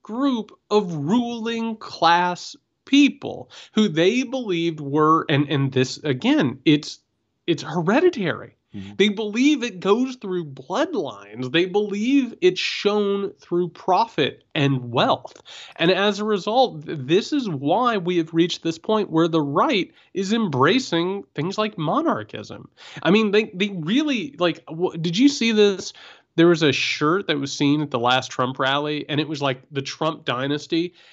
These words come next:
Speaker 1: and it had Trump's years in office, then it had Don Junior,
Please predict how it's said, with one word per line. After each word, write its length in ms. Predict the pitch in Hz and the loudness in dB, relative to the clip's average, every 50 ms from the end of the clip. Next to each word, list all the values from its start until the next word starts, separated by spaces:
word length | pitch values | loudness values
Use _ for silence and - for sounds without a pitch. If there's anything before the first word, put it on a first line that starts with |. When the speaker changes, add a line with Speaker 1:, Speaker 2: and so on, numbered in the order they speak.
| - _ - | -20 _ -2
Speaker 1:
and 100 | 143 147 | 0 0
it 100 | 151 147 | 0 0
had 440 | 135 - 147 139 135 135 135 135 - | 0 0 0 2 2 0 -2 -6 -12
Trump's 500 | - - - 175 180 196 214 208 - - | -14 -4 0 0 0 0 0 -6 -10 -10
years 420 | 175 180 185 185 185 185 180 - | -6 -2 -2 0 0 0 -2 -2
in 140 | 185 175 - | -6 -8 -6
office, 640 | - 165 160 160 165 165 - 165 156 160 151 - - _ _ _ _ _ - | -6 -4 -2 -2 -4 -4 -4 -4 -4 -4 -6 -8 -14 _ _ _ _ _ 0
then 240 | 143 156 165 170 | 2 2 2 2
it 40 | 156 | 0
had 280 | 147 147 135 127 127 113 | -2 -2 -2 -2 -4 -2
Don 320 | 139 131 131 127 123 123 | -2 -2 0 0 -2 -4
Junior, 840 | 110 123 160 180 196 196 190 185 190 185 180 180 180 180 180 - | -4 -2 -2 -2 0 -2 -2 0 0 2 2 2 2 0 0 -4